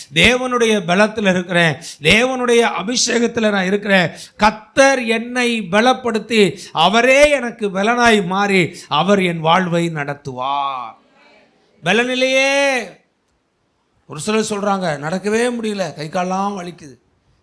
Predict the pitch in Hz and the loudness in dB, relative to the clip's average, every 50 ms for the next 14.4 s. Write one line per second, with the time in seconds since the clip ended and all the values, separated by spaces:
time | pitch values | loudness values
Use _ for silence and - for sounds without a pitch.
0 | _ _ - 135 147 160 180 190 190 196 202 208 214 214 214 208 190 185 - - | _ _ -10 -8 -8 -4 -4 -4 -2 -2 -2 -2 -2 -2 -2 -4 -6 -8 -8 -10
1 | 170 143 117 101 _ _ _ _ _ _ _ _ _ _ _ _ _ _ _ _ | -14 -14 -14 -18 _ _ _ _ _ _ _ _ _ _ _ _ _ _ _ _
2 | _ _ _ - 131 160 190 208 220 226 214 - 208 208 - 208 202 185 175 165 | _ _ _ -6 -2 2 4 4 4 2 0 -6 -10 -10 -8 -8 -6 -4 -4 -6
3 | 156 139 - - 160 190 196 180 170 170 170 151 147 147 143 135 123 104 - _ | -6 -6 -8 -8 -10 -8 -8 -8 -8 -10 -10 -12 -12 -14 -14 -14 -14 -14 -18 _
4 | _ _ _ _ _ _ _ - 127 160 185 214 226 247 285 151 165 196 196 - | _ _ _ _ _ _ _ -10 -6 -6 -4 -4 -6 -6 -8 -8 -6 -6 -6 -4
5 | 208 190 170 151 131 110 - - _ _ _ 127 147 180 202 196 180 160 160 185 | -4 -2 -2 -4 -4 -6 -10 -18 _ _ _ -6 -4 -2 -2 -2 -2 -4 -6 -6
6 | 196 202 220 226 247 247 226 220 220 220 220 220 226 226 226 226 226 226 220 208 | -8 -8 -2 -2 0 0 0 0 0 0 -2 -2 -2 -4 -4 -2 -2 -2 -2 -2
7 | 196 - 190 180 156 127 117 - _ _ _ _ _ - 175 202 208 190 - 226 | -4 -6 -4 -4 -4 -6 -8 -12 _ _ _ _ _ -2 -2 -2 0 0 0 2
8 | 233 220 208 185 - - - 214 233 247 262 254 254 254 262 - 240 233 220 208 | 2 2 0 0 -2 -2 0 2 4 4 4 4 2 -2 -8 -6 -6 -6 -6 -4
9 | 196 196 175 151 123 113 _ _ _ _ _ _ _ - 151 180 202 202 190 175 | -4 -4 -4 -4 -6 -10 _ _ _ _ _ _ _ -6 -4 -2 0 0 0 -2
10 | 170 190 175 170 185 196 185 185 170 160 147 127 113 - - _ _ _ _ 135 | -4 -6 -8 -6 -6 -8 -6 -2 0 0 0 -2 -4 -8 -18 _ _ _ _ -4
11 | 143 156 156 156 156 147 139 151 160 170 170 170 156 143 139 143 143 147 147 151 | -2 -2 -2 -2 -4 0 0 0 2 2 0 -2 -2 -6 -6 -6 -2 0 0 0
12 | 147 139 123 117 117 127 143 139 139 127 117 101 90 - _ _ _ _ _ _ | -2 -4 -6 -6 -4 -4 -4 -4 -4 -6 -10 -12 -12 -16 _ _ _ _ _ _
13 | _ - - - - - - 117 143 175 185 185 180 180 175 170 - 185 185 196 | _ -20 -20 -20 -20 -20 -16 -8 -4 -2 -2 -2 -2 -4 -6 -6 -6 -6 -4 -4
14 | 202 196 196 202 220 240 233 - | -4 -2 -2 -2 -2 -2 -4 -8